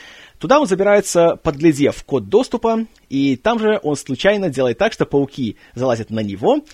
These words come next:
и один из них прячется у него под воротником. Хорошо,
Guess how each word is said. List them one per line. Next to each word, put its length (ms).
и 80
один 260
из 100
них 160
прячется 360
у 120
него 180
под 220
воротником. 480
Хорошо, 340